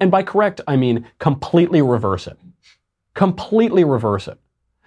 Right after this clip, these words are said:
That, you remember there was a study a few years ago that came out, uh, some psychology study that said that conservatives are m-, much more likely to be authoritarian than leftists. And then years later, they corrected that and they said, "Oh, actually, it's the opposite.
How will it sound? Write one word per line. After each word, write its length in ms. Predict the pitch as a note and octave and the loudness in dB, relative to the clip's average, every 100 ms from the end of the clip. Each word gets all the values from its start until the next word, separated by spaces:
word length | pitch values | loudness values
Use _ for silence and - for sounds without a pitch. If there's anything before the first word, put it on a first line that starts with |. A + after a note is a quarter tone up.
| _ | _
That, 160 | F#3 G3+ | 0 2
you 140 | A#3+ | 2
remember 260 | C#4+ C4+ G3+ | 2 2 2
there 100 | G#3 | 2
was 120 | A#3+ | 2
a 60 | F3+ | -2
study 420 | - E3+ D#3 B2 | -2 -2 0 0
a 40 | |
few 140 | - B2+ | -2 -2
years 340 | G#2+ G2+ G#2 | 0 0 -2
ago 160 | B2 A#2 | -2 -2
that 120 | A2+ | -2
came 240 | - A2+ | -2 -2
out, 240 | A2 G#2+ A2+ - _ _ - | -2 -4 -6 -16 _ _ -2
uh, 120 | G2+ | -2
some 220 | - B2 | 0 -4
psychology 640 | A#2+ A#2 G#2+ F#2+ G2+ G2 | -2 -2 0 0 0 -4
study 420 | G#2 - G#2 G#2 G#2 - - | -6 -2 -2 -2 -6 -12 -4
that 160 | A2+ | -4
said 300 | - - G#2 | -2 -2 0
that 240 | G2+ F#2+ - | 0 -2 -4
conservatives 880 | - G2 - F3+ F3+ A2+ F2 F2+ - G#2+ | -8 -8 0 2 2 0 -6 -8 -10 -4
are 160 | G2 | -2
m-, 360 | G2 G#2 A#2+ A#2+ | -2 -2 -2 -4
much 400 | A2+ A2 E3 F3 | -2 2 0 0
more 140 | D3+ A#2 | -2 0
likely 300 | A2 A2+ G#2 | 0 -2 -4
to 60 | |
be 120 | G2+ | -4
authoritarian 960 | F#2+ F#2 B2 G#2+ F#2+ A2+ G#2+ F#2 E2+ - | -6 -8 -4 -2 -2 -2 -2 -2 -6 -10
than 120 | - F#2 | -8 -4
leftists. 680 | G2 G2 - - - - _ _ _ _ _ _ _ - | -2 -4 -8 -18 -20 -20 _ _ _ _ _ _ _ -2
And 120 | A#2+ | 0
then 120 | A2+ | 2
years 600 | G2 G#2 B2+ E3 F#3 F3+ | 0 -2 -2 0 0 -2
later, 460 | A#2+ A#2+ A2+ - - - | -2 -2 -2 -6 -14 -10
they 120 | G#2+ | -8
corrected 480 | - A2+ A#2+ - F#2 | -4 -2 -2 -2 -6
that 120 | F2 | -6
and 100 | F#2+ | -8
they 40 | |
said, 160 | G2 A2 D#3 | -6 -2 2
"Oh, 160 | D#3 | 2
actually, 500 | D#3 D3+ - C#3+ B2 | 2 -2 0 0 0
it's 160 | A#2 - | -2 -2
the 60 | |
opposite. 500 | G2 F#2+ F#2+ F#2 D2+ | 0 0 -2 -10 -14